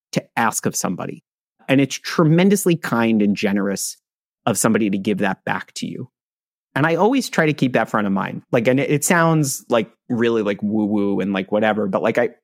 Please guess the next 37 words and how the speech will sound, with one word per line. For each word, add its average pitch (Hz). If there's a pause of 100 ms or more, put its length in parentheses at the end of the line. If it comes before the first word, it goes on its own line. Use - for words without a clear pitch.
(220)
I 151
really 196
do 156
think -
about 104
that 104
when 110
I'm 107
writing 113
something 107
is, 101
like, 104 (600)
"Is 139
this - (200)
gonna 220
bring 185
value 135
to 185
people? 196 (160)
Like, 151
is 131
this, -
is -
this -
worthwhile? 131 (260)
Is 117
this 151
something 160
that 139 (240)
I 117
feel 127
good 113
about 113 (160)
asking 123
somebody 123 (320)
to 127
take -